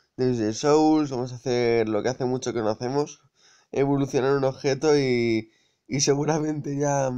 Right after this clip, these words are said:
<clears throat> rerolearlo. Así que, mm, vamos a ver. <clears throat> A ver qué sale.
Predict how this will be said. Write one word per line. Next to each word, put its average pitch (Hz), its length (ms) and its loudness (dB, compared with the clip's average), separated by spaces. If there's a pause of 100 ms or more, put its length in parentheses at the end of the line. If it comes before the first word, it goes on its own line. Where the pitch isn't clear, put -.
(220)
<clears throat> 135 420 -8
rerolearlo. 123 760 -2 (760)
Así 123 340 -8
que, 113 380 0
mm, 98 460 -10
vamos 110 240 -6
a 101 60 -6
ver. 143 280 -6 (640)
<clears throat> - 1600 -16
A 107 60 -6
ver 110 140 -2
qué 107 80 -8
sale. 123 260 -8